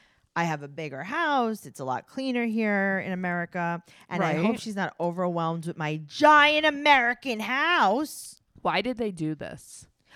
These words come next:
Speaker 1: Okay, because he's brainwashed her, and that's how she reacts, because she's been told this entire time, like, "I don't know if you've ever been in a space this big,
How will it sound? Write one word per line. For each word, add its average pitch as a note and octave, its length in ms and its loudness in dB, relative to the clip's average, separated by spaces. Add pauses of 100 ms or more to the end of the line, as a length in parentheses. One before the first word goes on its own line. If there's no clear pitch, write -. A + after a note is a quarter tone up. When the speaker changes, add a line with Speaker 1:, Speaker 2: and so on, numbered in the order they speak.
(140)
Speaker 1:
Okay, F#3+ 220 -2
because F3 400 -8
he's A3+ 260 -2
brainwashed F3 720 -4
her, B3+ 100 0
and F#3 160 -2
that's E3 200 -6
how E3+ 100 -4
she D#3+ 220 -8
reacts, C#3 600 -10
because D3 480 -6 (260)
she's F#3 520 -8
been F#3+ 320 -2
told G3 680 -4
this E3+ 180 -10
entire F3 420 -6
time, E3 380 -6
like, E3 220 -4 (520)
"I D#3+ 80 0
don't E3+ 140 0
know F#3 100 4
if F#3 120 -2
you've G3 140 -2
ever G3 160 0
been F#3 220 0
in D4 100 -4
a C#4 80 -4
space F#3+ 380 -6
this G3 180 -12
big, F#3 480 -2